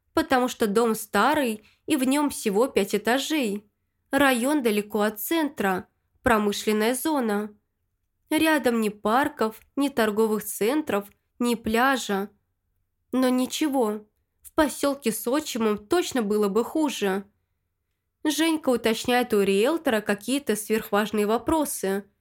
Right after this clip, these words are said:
Я не вникаю и всецело ей доверяю.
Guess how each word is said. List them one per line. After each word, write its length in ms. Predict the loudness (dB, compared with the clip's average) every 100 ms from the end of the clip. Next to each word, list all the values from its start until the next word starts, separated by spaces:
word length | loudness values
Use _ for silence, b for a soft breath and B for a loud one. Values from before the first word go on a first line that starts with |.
| _ _ _
Я 300 | -2 2 2
не 160 | 2 0
вникаю 840 | -2 -2 0 0 2 0 -2 -6 b
и 120 | -4 -2
всецело 560 | -2 -4 0 0 2
ей 220 | 0 0
доверяю. 880 | 0 0 0 0 2 2 0 -2 -6